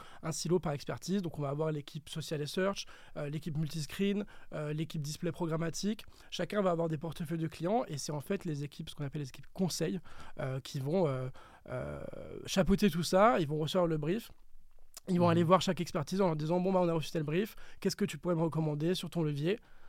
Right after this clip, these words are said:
Speaker 1: Ils vont consolider tout ça et puis on présente auprès du client, on voit si ça
Speaker 2: Reco,
Speaker 1: passe.
Speaker 2: valide,
Speaker 1: Exactement.
Speaker 2: budge,
Speaker 1: Reco, valide, mise en place
Speaker 2: perf.
Speaker 1: de la plateforme,
Speaker 2: <laughs>
Speaker 1: bilan
Speaker 2: K P I.
Speaker 1: et recommandations et on repart, euh,
Speaker 2: Pour
Speaker 1: sur
Speaker 2: un
Speaker 1: de nouvelles
Speaker 2: tour.
Speaker 1: campagnes. Exactement.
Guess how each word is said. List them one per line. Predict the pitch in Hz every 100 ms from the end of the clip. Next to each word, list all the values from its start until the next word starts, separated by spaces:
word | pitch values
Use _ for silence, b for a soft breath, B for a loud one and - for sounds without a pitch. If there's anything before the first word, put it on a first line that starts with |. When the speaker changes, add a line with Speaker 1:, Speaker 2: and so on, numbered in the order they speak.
| b
Speaker 1:
Ils | 160
vont | 196
consolider | 214 202 190 180
tout | 165
ça | 170 160 185
et | 220
puis | - 175
on | 151
présente | 165 151 175
auprès | 165 -
du | 156 147
client, | 147 139
on | 160 196
voit | 151 -
si | -
ça | 127
Speaker 2:
Reco, | 123
Speaker 1:
passe. | 135 165 -
Speaker 2:
valide, | 101 113 113
Speaker 1:
Exactement. | 120 120 190 165 147 160
Speaker 2:
budge, | - 131
Speaker 1:
Reco, | 190 220
valide, | 202 175 254
mise | 240 226
en | 208
place | 170 175 -
Speaker 2:
perf. | - 170
Speaker 1:
de | 180
la | 180
plateforme, | 180 - 175 180 285
Speaker 2:
<laughs> | - - - - -
Speaker 1:
bilan | 175 226 196 208 320 -
Speaker 2:
K | 165
P | 156 127
I. | 123 156 220
Speaker 1:
et | 208
recommandations | 196 202 196 175 156 165 175 240
et | 202 190
on | 180
repart, | 165 165 175 180
euh, | 151 143 139 139
Speaker 2:
Pour | 131
Speaker 1:
sur | - 151
Speaker 2:
un |
Speaker 1:
de | 165
nouvelles | 160 160
Speaker 2:
tour. | 156
Speaker 1:
campagnes. | 131 135 -
Exactement. | 175 151 247 - 170